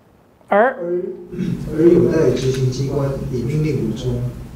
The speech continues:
Speaker 2: 方能有效达成紧急命令之目的者，则应于紧急命令中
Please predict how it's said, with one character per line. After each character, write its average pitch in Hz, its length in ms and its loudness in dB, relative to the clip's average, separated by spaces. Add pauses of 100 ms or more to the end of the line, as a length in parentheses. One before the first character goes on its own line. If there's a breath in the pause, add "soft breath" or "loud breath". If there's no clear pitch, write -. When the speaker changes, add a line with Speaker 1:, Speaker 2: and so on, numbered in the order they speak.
(200)
Speaker 2:
方 160 260 -2
能 139 80 2 (160)
有 107 120 4
效 - 160 2
达 117 180 2
成 117 160 -2
紧 110 180 -2
急 110 120 -4
命 123 180 2
令 123 160 2
之 123 140 0
目 120 120 2
的 117 140 0
者， 117 140 -2 (520)
则 135 280 2
应 170 280 4
于 120 140 2
紧 117 240 -2
急 117 120 -2
命 135 260 2
令 135 180 2
中 131 200 2